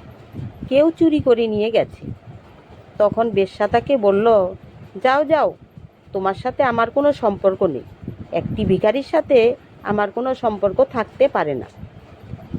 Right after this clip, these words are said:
আর এটা ছিল ব্রাহ্মণের তৃতীয় অপরাধ। এরপর সে মনে মনে ভাবল, "আমার পক্ষ থেকে কত বড় অপরাধ হয়ে গেছে, আমি একজন ব্রাহ্মণ হয়ে কত বড় অপরাধ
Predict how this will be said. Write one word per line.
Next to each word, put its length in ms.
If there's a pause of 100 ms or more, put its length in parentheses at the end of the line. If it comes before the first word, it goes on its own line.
(480)
আর 220
এটা 280
ছিল 280
ব্রাহ্মণের 560 (140)
তৃতীয় 360
অপরাধ। 440 (960)
এরপর 380
সে 220
মনে 300
মনে 240
ভাবল, 380 (680)
"আমার 460
পক্ষ 320
থেকে 500
কত 220
বড় 280
অপরাধ 460
হয়ে 200
গেছে, 320 (800)
আমি 280
একজন 340
ব্রাহ্মণ 500
হয়ে 580
কত 220
বড় 240
অপরাধ 360